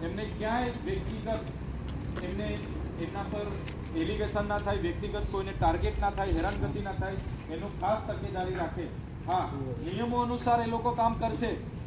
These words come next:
તમને પણ મારે આગ્રહ છે, નિયમો અનુસાર આપણે જ્યાં પણ સમય મ-, સમય હોય, સમય, સમયે ટ્રાફિકના નિયમો પ્રમાણે અને એમાં સરકારની ગાઈડલાઈન પ્રમાણે તમારે પણ ક્યાંય નિયમોનો ભંગ ના થાય, તમે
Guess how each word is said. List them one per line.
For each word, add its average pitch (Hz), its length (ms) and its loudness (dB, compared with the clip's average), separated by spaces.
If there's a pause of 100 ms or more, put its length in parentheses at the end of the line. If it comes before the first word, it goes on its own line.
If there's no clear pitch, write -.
(100)
તમને 202 300 0
પણ 220 280 0
મારે 214 300 0
આગ્રહ 202 320 0
છે, 202 260 -2
નિયમો 202 220 -2
અનુસાર 190 320 -4
આપણે - 240 -2 (540)
જ્યાં 190 240 2
પણ 208 100 0
સમય 180 340 0 (140)
મ-, 190 180 -2 (160)
સમય 170 80 2
હોય, 196 340 0
સમય, 180 500 -2
સમયે 190 300 -2 (440)
ટ્રાફિકના 190 460 0
નિયમો 196 380 -4
પ્રમાણે 196 460 -2 (420)
અને 208 140 0
એમાં 220 480 4 (400)
સરકારની 220 420 2
ગાઈડલાઈન 220 500 2
પ્રમાણે 208 320 0
તમારે 214 380 0
પણ 226 160 -2
ક્યાંય 220 340 -2 (400)
નિયમોનો 208 400 -2
ભંગ 190 280 -2
ના 233 100 2
થાય, 190 240 -2
તમે 180 280 -4